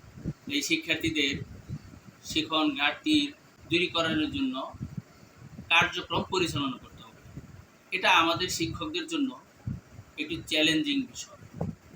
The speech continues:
কারণ বর্তমান পাঠদান কার্যক্রম অব্যাহত থাকবে।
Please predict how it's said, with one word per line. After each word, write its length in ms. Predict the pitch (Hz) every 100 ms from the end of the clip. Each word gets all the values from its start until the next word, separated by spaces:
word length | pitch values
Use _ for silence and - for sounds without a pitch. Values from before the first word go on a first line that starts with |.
| 139
কারণ 340 | 170 165 185 269 - - - - - - - - - - - - -
বর্তমান 500 | - - 202 196 202 -
পাঠদান 560 | 165 165 170 156 - - - - - - -
কার্যক্রম 460 | 170 160 180 185
অব্যাহত 480 | 165 165 165 185 -
থাকবে। 440 | 185 180 190 226